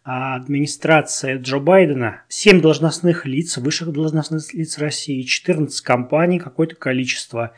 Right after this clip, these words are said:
нии, Ф С Б и гру, Петров и Баширов, куда же без них. Арест активов, запрет на выдачу виз, а, и все дела.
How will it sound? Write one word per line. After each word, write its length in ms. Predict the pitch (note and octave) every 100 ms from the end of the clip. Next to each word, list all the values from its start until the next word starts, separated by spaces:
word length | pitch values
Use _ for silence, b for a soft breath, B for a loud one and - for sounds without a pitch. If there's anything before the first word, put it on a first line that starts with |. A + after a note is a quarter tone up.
| B B -
нии, 640 | E3 G3 D#3+ C#3 E3+ F#3 b b b _
Ф 220 | - D#3+
С 80 | D3
Б 220 | F3+ F#3
и 20 |
гру, 400 | B2+ B2+ E3 F#3
Петров 480 | F3 B2+ D3+ F3 D#3
и 20 |
Баширов, 520 | B2+ B2 - D3 E3
куда 240 | - C3 C3
же 80 |
без 180 | B2+ B2+
них. 280 | C3 B2 - B B B
Арест 360 | - D3+ F#3+ -
активов, 480 | B2+ - A3+ A3+ G3
запрет 320 | D3+ C#3+ D3
на 140 | C3+
выдачу 400 | C3 B2 A#2+ -
виз, 420 | C3+ F3 G3 - _ - _ -
а, 300 | C#3 C#3+ C#3
и 20 |
все 200 | C3 E3+
дела. 420 | C#3 B2 A#2+ -